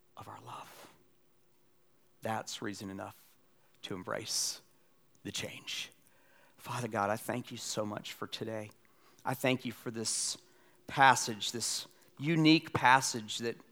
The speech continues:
seems to have to do with organizational structure.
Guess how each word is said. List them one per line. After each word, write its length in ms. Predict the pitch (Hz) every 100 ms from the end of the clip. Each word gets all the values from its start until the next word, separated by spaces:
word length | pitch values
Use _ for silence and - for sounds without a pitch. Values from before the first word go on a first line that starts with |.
| _ - - - - _ -
seems 520 | - 165 170 165 -
to 80 | 139
have 360 | 117 139 143
to 100 | 135
do 260 | 117 135 139
with 500 | 120 104 - - - - - _ - _ _ -
organizational 880 | 156 160 139 113 127 131 - 123 101
structure. 760 | - - - 127 - -